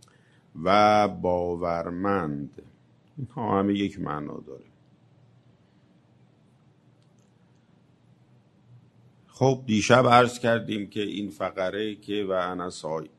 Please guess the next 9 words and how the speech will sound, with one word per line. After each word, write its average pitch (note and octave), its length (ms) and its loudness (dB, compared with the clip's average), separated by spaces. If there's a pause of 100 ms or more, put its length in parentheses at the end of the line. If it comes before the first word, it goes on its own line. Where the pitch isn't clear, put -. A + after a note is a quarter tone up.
(160)
یا F#2+ 280 2
سیدی F2+ 720 -4
عائذ D2+ 560 -6
بفضلک، F2 1400 -8 (3250)
این B2 600 -4 (1160)
مقصود G#2 840 -8
و F2+ 180 -2
منظور F2 760 -6
چیست؟ - 760 -6